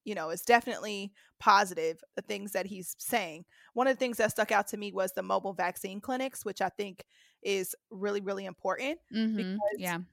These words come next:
Speaker 1: especially, like, with the people in Texas, just to take it back, a lot of their, um, vaccine storage is ruined because of all of this.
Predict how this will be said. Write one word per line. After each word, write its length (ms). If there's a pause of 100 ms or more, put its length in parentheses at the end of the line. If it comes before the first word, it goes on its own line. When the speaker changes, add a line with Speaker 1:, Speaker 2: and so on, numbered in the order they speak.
(120)
Speaker 1:
especially, 320
like, 220
with 120
the 80
people 240
in 100
Texas, 540
just 260
to 80
take 200
it 80
back, 340 (240)
a 80
lot 380
of 200
their, 500 (280)
um, 460
vaccine 600
storage 500
is 240
ruined 400 (100)
because 340
of 100
all 180
of 80
this. 360